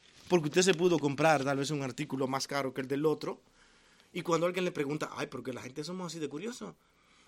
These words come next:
Ah, ¿y, y cuánto te costó?" "Eh, bueno, bueno, el precio no importa, el precio no importa, porque tú entiendes", pero tiene miedo decirlo.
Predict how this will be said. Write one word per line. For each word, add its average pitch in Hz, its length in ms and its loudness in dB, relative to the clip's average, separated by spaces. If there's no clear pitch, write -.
Ah, 170 300 -8
¿y, 165 100 -16
y 143 80 -14
cuánto - 340 -10
te 143 100 -10
costó?" 160 460 -8
"Eh, 196 340 -8
bueno, 240 220 -8
bueno, 208 220 -4
el 170 120 -4
precio 247 300 -2
no 190 120 -2
importa, 147 520 -6
el 131 80 -6
precio 196 300 -6
no 143 100 -6
importa, 131 560 -8
porque 127 200 -12
tú 165 100 -6
entiendes", 180 560 -2
pero - 260 -8
tiene - 280 -16
miedo 139 600 -14
decirlo. 131 760 -18